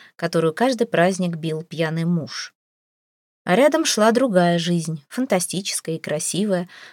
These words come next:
полная разнообразия, таинственностей и необычайностей. Лужайки были сушей, а между ними, по прогалинам, не имел права ходить тот, кто не хотел, чтобы с ним перестали играть.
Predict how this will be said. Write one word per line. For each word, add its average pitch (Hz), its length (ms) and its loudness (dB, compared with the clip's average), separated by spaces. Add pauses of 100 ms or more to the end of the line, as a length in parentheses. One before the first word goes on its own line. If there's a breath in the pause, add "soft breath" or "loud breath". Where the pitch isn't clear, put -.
(120)
полная 269 320 6
разнообразия, 214 720 4
таинственностей 175 840 0
и 156 60 -2
необычайностей. 165 1080 -4 (800)
Лужайки 226 440 6
были 170 220 2
сушей, 220 600 -4 (220 soft breath)
а 180 80 -2
между 175 300 2
ними, 202 360 4
по - 180 -6
прогалинам, 170 720 -2 (320 loud breath)
не 196 160 4
имел 285 240 2
права 240 320 2
ходить 180 460 -2
тот, 196 240 -2
кто - 220 -6
не 165 160 0
хотел, 190 500 -4
чтобы 160 360 -6
с - 140 -6
ним 202 160 0
перестали 165 580 -4
играть. 160 480 -8